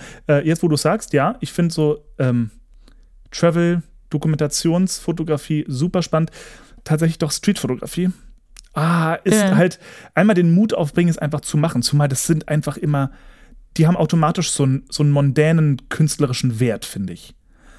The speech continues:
Speaker 2: Hm.
Speaker 1: So gerade die richtig krass, so die weltberühmten Streetfotografen, das ist einfach geil. Die
Speaker 2: Mein
Speaker 1: sehen
Speaker 2: Schwiegervater hat so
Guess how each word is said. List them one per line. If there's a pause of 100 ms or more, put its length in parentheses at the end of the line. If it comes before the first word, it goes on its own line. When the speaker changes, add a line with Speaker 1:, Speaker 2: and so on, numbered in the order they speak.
(420)
Speaker 2:
Hm.
Speaker 1:
So
gerade
die
richtig (420)
krass,
so
die
weltberühmten
Streetfotografen, (360)
das
ist
einfach (200)
geil. (1500)
Die
Speaker 2:
Mein
Speaker 1:
sehen
Speaker 2:
Schwiegervater
hat
so